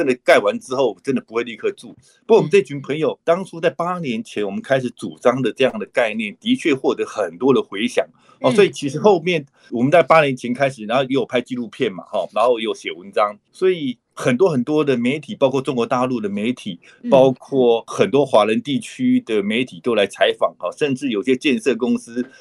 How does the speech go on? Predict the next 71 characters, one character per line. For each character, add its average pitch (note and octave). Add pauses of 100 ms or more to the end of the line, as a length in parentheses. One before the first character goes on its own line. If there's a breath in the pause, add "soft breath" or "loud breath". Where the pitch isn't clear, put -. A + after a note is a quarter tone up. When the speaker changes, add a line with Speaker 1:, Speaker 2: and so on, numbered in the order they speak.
Speaker 1:
找 G#2
我， A#2 (300)
也 G2
希 C3+
望 B2+
能 A2
够 B2+
他 A#2+
们 A#2+
在 A#2+
规 B2
划 A#2
这 A2+
些 A#2
老 F#2+
人 F#2
宅 F2+
该 -
怎 -
么 F#2
规 B3
划， G#2
Speaker 2:
是， -
Speaker 1:
我 A#2+
说 D#3
退 E3+
休 D3
宅 G2
啦， F2
Speaker 2:
是。 -
Speaker 1:
哈， B2
有 A2+
该 D3+
怎 C#3+
么 F3+
规 C3
划， B2+
Speaker 2:
嗯。 - (140 loud breath)
Speaker 1:
其 D3+
实 D#3+
都 G#3
有 E3+
很 G#2
多 C#3+
回 A#2+
响。 F2+ (160)
那 E3+
甚 F#3+
至 E3
我 A2
们 B2
这 D3
几 A2
年 G#2
也 G2+
陆 D#3
陆 D3
续 C#3
续 C3
看 C3
到 A#2+ (180 soft breath)
很 G#2+
多 E3+
朋 -
友 A#2
真 F3
的 D3+
就 C3+
去 C3+
买 F2+ (100)
地， A#2+